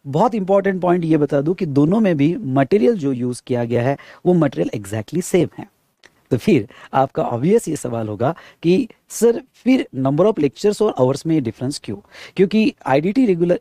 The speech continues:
in the full course में सिक्सटी फ़ाइव लेक्चर्स है और आईडीटी रेगुलर एग्जाम ओरिएंटेड कोर्स में यहाँ पे फ़ोर्टी फ़ाइव लेक्चर्स है और around दोनों का आवर्स का डिफरेंस हम निकालें तो यहाँ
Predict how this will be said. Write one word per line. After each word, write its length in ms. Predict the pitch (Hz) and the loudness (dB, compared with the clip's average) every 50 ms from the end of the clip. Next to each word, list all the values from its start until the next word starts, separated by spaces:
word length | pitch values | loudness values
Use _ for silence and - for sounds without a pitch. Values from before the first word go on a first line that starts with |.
| - | -4
in 60 | 147 131 | -6 -6
the 140 | 135 139 123 | -6 -6 -4
full 220 | - - 190 220 | -2 0 0 2
course 280 | 196 175 165 160 - - | 2 0 -2 -2 -2 -4
में 180 | 147 147 151 | -4 -4 -6
सिक्सटी 380 | 147 - - 117 - - - 139 | -6 -10 -12 -12 -8 -6 -4 -4
फ़ाइव 320 | - - - 151 185 208 | -2 0 0 2 2 2
लेक्चर्स 400 | 190 175 156 - 160 160 147 - | 2 0 0 -2 -2 -2 -2 0
है 140 | 151 139 135 - - - - - | -2 -2 -2 -6 -12 -14 -4 -2
और 160 | 135 147 - - | 0 0 0 2
आईडीटी 380 | 139 143 156 196 214 - 233 | 0 0 0 0 -2 0 2
रेगुलर 340 | 214 185 151 151 147 160 - - | 2 2 2 0 -2 -4 -6 -8
एग्जाम 400 | - 117 117 107 127 147 190 208 | -12 -12 -10 -4 -2 0 0 2
ओरिएंटेड 380 | 185 156 143 135 131 - 135 120 | 2 2 0 0 -2 -4 -8 -8
कोर्स 300 | - 120 110 - - 120 | -8 -8 -10 -8 -10 -10
में 140 | 110 117 117 | -10 -8 -8
यहाँ 180 | 117 107 104 | -8 -8 -10
पे 120 | 104 - 143 | -10 -12 -14
फ़ोर्टी 320 | - - 160 165 - 151 | -6 -2 -2 0 0 -2
फ़ाइव 220 | 131 - 107 - | -2 -4 -6 -8
लेक्चर्स 420 | - - - - - - - - - | -8 -10 -12 -10 -10 -12 -8 -8 -10
है 100 | - - - - - - - - - | -10 -10 -12 -20 -20 -20 -10 -2 0
और 140 | 131 147 - - | 0 0 0 0
around 300 | 131 135 175 226 240 226 | 2 2 2 2 0 0
दोनों 240 | 190 185 190 220 247 | 0 0 2 0 0
का 140 | - 240 233 | 0 0 -2
आवर्स 420 | - - - 143 165 226 247 - | -2 -2 -2 0 2 2 0 0
का 100 | - 233 | -2 -4
डिफरेंस 380 | 185 165 147 - 160 147 131 - | -4 -4 -4 -6 -8 -8 -6 -8
हम 80 | 120 | -8
निकालें 460 | 120 117 107 - 117 117 113 113 113 - - - - _ - | -6 -6 -6 -4 -4 -2 -2 -2 -4 -8 -12 -20 -20 _ -2
तो 60 | 139 | 0
यहाँ 380 | 139 139 147 143 151 151 147 | 2 4 4 2 2 0 -2